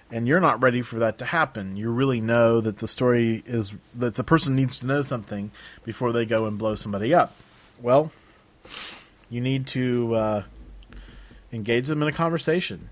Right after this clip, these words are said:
You know, have them, you can always slow the pace of the story down by putting narrative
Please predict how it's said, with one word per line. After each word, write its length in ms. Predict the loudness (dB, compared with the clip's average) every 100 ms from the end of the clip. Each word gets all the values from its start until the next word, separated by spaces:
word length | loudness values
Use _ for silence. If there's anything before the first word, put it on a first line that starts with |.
| -14
You 100 | -10
know, 100 | -8
have 360 | -4 -4 -4
them, 400 | 0 2 2 -4 -8 _ _ _ _ _ _ _ _ _ _ _ -14
you 100 | -10
can 120 | -6 -2
always 460 | 2 4 4 2
slow 220 | 2 0
the 140 | 0 -4
pace 380 | -2 0 0 -2
of 60 |
the 60 | -6
story 320 | -2 0 0
down 340 | 0 -4 -6 -12 -20 -20 -12
by 100 | -8
putting 500 | -4 -2 -2 -4 -6 -12 -14
narrative 680 | -6 0 2 2 0 -6